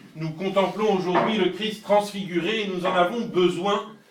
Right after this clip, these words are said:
parce que si nous avons commencé notre carême,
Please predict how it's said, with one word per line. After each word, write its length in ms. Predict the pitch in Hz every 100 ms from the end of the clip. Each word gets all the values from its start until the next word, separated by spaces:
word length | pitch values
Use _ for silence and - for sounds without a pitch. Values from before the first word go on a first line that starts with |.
| _ _
parce 240 | 180 175 -
que 120 | 208
si 220 | 180 254
nous 140 | 247
avons 480 | 220 208 208 196 180
commencé 840 | 156 220 220 202 - 226 214 170 - -
notre 420 | 160 160 165 165
carême, 600 | 156 175 175 240 254 196